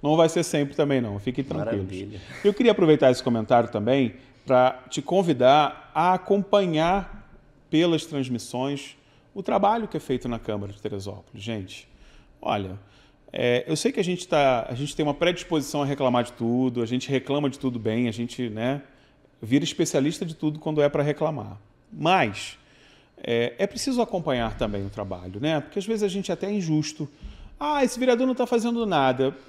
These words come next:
Speaker 1: Como é que não tá fazendo nada? Você tá assistindo a Câmara? Você tá vendo que ele tá fazendo o papel dele lá? Às vezes ele tá lá,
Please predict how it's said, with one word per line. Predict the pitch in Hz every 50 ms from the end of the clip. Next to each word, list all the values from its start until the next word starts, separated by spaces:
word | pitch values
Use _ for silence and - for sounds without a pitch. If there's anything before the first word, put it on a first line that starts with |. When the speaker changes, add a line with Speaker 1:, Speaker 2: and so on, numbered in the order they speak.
| - - - - - _ _ _ _ _ 156 - _ -
Speaker 1:
Como | 277 262
é | 302
que | 294 -
não | 302 269
tá | 208 247 226
fazendo | - 214 190 214 202 196
nada? | 170 151 135 127 127
Você | - 185
tá | - - 233
assistindo | 214 - - 165 - - - 151 131
a | 123
Câmara? | - - 165 139 120 113 107 107 107 - - - - - - -
Você | - - -
tá | 196 - 208
vendo | 190 190 220 214 202
que | 180 190
ele | 165
tá | - 160 151
fazendo | - 147 135 139 135
o | 131
papel | 123 123 - - 123 117
dele | 117 120 113 113
lá? | 117 135 147 147 131
Às | 120 117
vezes | 143 160 165 165
ele | 170 165
tá | 156 160 135
lá, | 127 127 143 147 151 143 139 139 - -